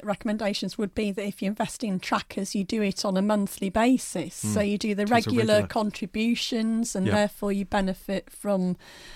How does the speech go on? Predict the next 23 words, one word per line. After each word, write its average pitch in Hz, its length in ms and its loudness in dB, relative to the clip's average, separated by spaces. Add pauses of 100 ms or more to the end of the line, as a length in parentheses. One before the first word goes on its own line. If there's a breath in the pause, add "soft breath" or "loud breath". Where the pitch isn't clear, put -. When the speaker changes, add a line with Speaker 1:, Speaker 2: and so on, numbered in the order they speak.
(240 loud breath)
Speaker 1:
pound 202 460 0
cost - 300 -4
averaging, 214 720 4
you 202 100 2
know, 190 120 4
Speaker 2:
Yes. 196 120 -2
Speaker 1:
buying 196 500 4 (220 loud breath)
Speaker 2:
Yeah. 104 160 -4
Speaker 1:
more 196 380 4
when 190 260 2 (100)
prices 190 400 -4
are 196 60 0
low 185 320 2
and 180 100 0
vice 180 300 -2
versa. 180 480 -2
Speaker 2:
Yeah, - 240 4
Speaker 1:
So 214 120 0
it, - 20 4
Speaker 2:
absolutely. 196 480 0
Speaker 1:
that, 240 320 0
n-, 220 360 -6
there, 247 360 2